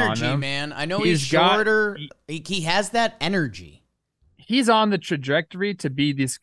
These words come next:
Speaker 2: a guy that pitches for fifteen years in the big leagues and has a ton of success, right? So we're watching the early years of his playoff career, and couldn't you just see, like, a,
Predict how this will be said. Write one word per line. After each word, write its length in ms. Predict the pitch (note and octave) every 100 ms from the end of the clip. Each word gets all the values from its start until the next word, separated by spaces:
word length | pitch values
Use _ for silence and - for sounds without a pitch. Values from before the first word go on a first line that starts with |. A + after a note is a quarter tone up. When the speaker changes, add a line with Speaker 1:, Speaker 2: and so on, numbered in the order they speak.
| _
Speaker 2:
a 120 | C3
guy 320 | A#2 C3 C#3
that 160 | C3 A2+
pitches 320 | C#3 B2 A#2+
for 160 | - G2+
fifteen 560 | - C#3+ - C3+ C3
years 380 | A#2+ A#2+ A#2 A2
in 40 | A2
the 60 |
big 240 | G#2+ G#2+ G#2
leagues 160 | G#2
and 100 | G#2
has 140 | G#2 G2
a 60 |
ton 220 | - G#2+
of 100 | G2
success, 480 | - F2+ - D#2 - -
right? 240 | G#2 G#2+
So 120 | -
we're 160 | B2+ B2+
watching 360 | C#3 C3+ C3+
the 140 | B2 A#2
early 320 | B2 C3 B2+
years 460 | A2+ B2 C3 A#2+ A2+
of 160 | G#2+
his 120 | G#2+
playoff 560 | - C3 B2+ A#2 G#2 G2+
career, 600 | - G#2 A2+ F#3 C#3+ A2
and 200 | G2+ F#2+ - _ _ _ _ _ _ _ _ _ _ _ _ _ _ _ _ _ _ _ _ _ _ _ _ _ _ _ -
couldn't 260 | - E3 F#3
you 140 | E3+
just 260 | C3+ E3+ -
see, 440 | - D#3 E3 F#3
like, 260 | D#3+ C3+ B2
a, 160 | A#2